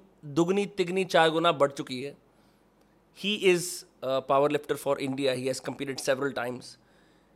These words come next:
लेकिन, अ, दुर्भाग्यवश उनकी कुछ reckless, अ, activities social media पर जो दिखाई गई,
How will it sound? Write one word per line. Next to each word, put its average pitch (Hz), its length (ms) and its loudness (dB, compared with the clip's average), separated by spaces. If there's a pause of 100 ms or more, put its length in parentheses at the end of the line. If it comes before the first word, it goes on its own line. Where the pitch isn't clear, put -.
(120)
लेकिन, 151 340 -2
अ, 147 160 4
दुर्भाग्यवश 151 920 4
उनकी 147 500 -4 (200)
कुछ - 220 -12
reckless, 151 680 0 (640)
अ, 127 280 2
activities 175 480 0
social 190 240 0
media 180 220 2
पर 170 80 -2
जो 170 80 0
दिखाई 175 300 4
गई, 151 260 2